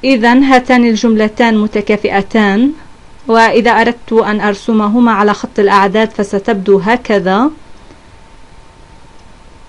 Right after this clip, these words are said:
إذن لدينا ناقص واحد و،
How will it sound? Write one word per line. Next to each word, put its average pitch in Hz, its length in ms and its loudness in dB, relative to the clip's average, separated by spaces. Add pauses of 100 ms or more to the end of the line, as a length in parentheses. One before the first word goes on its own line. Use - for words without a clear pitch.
(2000)
إذن 247 500 2
لدينا 226 480 2
ناقص 226 500 -2
واحد 226 680 0
و، 214 360 0